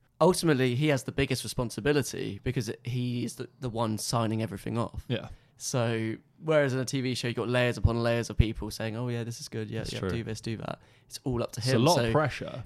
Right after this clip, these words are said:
Speaker 1: when he gets that criticism come in, you know, and we're guilty of doing that, which I don't apologise for because that's just our opinions.
Speaker 2: Mm-hmm.
Speaker 1: It's interesting that he has changed the direction of the show.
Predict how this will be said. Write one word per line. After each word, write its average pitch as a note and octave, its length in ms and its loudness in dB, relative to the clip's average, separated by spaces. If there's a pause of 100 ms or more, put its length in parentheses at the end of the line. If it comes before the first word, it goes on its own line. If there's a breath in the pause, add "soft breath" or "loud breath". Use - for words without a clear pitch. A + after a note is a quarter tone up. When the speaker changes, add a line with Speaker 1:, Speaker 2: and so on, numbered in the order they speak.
Speaker 1:
when C3+ 280 0
he D3 80 4
gets - 260 -2
that - 180 -2
criticism A2+ 540 -6
come A#2 220 -2
in, A2+ 180 0
you A2+ 160 -2
know, A#2 80 0
and A2 120 -2
we're B2 200 0
guilty A2 340 -6
of B2 80 -8
doing - 340 -6
that, - 200 -10
which - 360 -10
I C3+ 120 4
don't F3 200 2
apologise - 580 0
for - 220 -6
because A2+ 800 -6
that's - 220 -14
just - 180 -8
our A2+ 140 -2
opinions. A2+ 580 2
Speaker 2:
Mm-hmm. F#2 120 -2 (160)
Speaker 1:
It's - 500 -6 (320)
interesting C#3+ 540 4
that B2 140 0
he C3 140 0
has B2 320 -2
changed B2 720 -2
the A#2+ 160 2
direction A#2 460 2
of - 80 -4
the B2+ 100 -8
show. - 340 -8